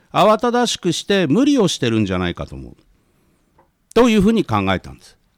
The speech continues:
そしたら、少し音を遮断して無になる時間を作った方がいいのかな。えー、聞く耳を持たないということではなくて、体を休める。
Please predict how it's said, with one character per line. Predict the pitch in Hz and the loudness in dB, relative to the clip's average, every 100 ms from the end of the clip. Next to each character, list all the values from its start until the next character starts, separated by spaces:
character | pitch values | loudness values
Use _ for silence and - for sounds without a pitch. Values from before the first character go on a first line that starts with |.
| _ _ _ _ _ _ | _ _ _ _ _ _
そ | - 147 139 | -6 -2 -2
し | - | 0
た | 226 | 2
ら、 | 202 196 127 87 - _ _ - | 4 4 2 -2 -12 _ _ -20
少 | - 151 | -4 -2
し | 135 160 160 123 - | 0 2 0 0 -2
音 | 110 - 175 | 0 2 2
を | 143 | 2
遮 | - 101 | 0 -2
断 | 104 110 110 | 0 0 -2
し | - | -4
て | 143 135 120 - | -2 -2 -2 -4
無 | 95 120 | -2 2
に | 147 143 | 4 4
な | 104 | 0
る | 92 | -4
時 | 80 87 | -6 -6
間 | 92 95 80 - - - _ _ - | -2 -2 -4 -10 -20 -20 _ _ -2
を | 180 185 98 - | 2 2 0 -6
作 | - - 120 | -18 -8 -6
っ | |
た | 113 - 98 | -6 -4 -4
方 | 110 117 101 | 0 -2 -2
が | 98 98 - | -2 -4 -6
い | 107 107 | -6 -4
い | 92 | -4
の | 85 | -6
か | 90 | -6
な。 | 87 131 - _ _ _ _ _ _ _ _ _ _ _ _ - | -4 -4 -6 _ _ _ _ _ _ _ _ _ _ _ _ -6
え | 131 127 120 120 113 113 107 - | 0 2 2 0 0 0 -2 -6
ー、 | _ _ _ _ _ - | _ _ _ _ _ -8
聞 | - | 0
く | 190 | 2
耳 | 196 202 | 2 2
を | 190 | 0
持 | 147 | 0
た | 156 | 0
な | 156 | 0
い | 147 | -2
と | 139 | -4
い | |
う | |
こ | 127 | -4
と | 123 | -6
で | 117 | -4
は | 104 | -4
な | 120 | -6
く | - | -8
て、 | - 139 - _ _ | -10 -10 -12 _ _
体 | 127 131 131 127 | 0 2 4 2
を | |
休 | 117 117 117 | 2 0 -2
め | |
る。 | 98 | -4